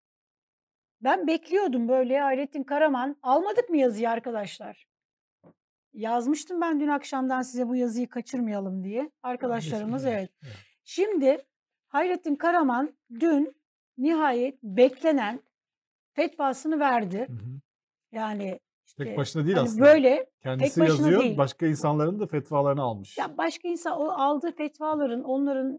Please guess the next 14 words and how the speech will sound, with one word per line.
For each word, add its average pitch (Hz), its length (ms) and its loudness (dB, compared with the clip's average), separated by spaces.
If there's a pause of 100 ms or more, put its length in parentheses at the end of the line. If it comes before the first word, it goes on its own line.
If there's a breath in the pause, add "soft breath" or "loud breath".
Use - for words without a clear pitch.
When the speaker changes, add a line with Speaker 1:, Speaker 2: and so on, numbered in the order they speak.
Speaker 1:
yani, 240 480 -6
i-, - 220 -18
şimdi 330 260 -6
şöyle 311 320 -6
bir 302 60 -6
şey 247 260 -8
var. 185 180 -8 (760)
Eee, 208 140 -8
Hayrettin 254 460 -4
Karaman'ın 320 640 -2
kendisine 285 560 -2
böyle, 294 240 -2
hani, 285 320 0 (600)
emm, 220 800 -4